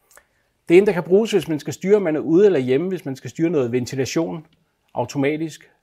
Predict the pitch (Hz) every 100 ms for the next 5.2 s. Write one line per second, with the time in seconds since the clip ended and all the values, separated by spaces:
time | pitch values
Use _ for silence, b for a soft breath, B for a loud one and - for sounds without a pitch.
0 | - 123 147 147 135 127 131 110 117 -
1 | 131 135 _ _ _ _ _ _ _ _
2 | _ _ _ _ _ _ _ _ _ _
3 | _ _ - 202 185 175 170 214 190 214
4 | 208 - 170 180 175 175 156 139 - 220
5 | 262 -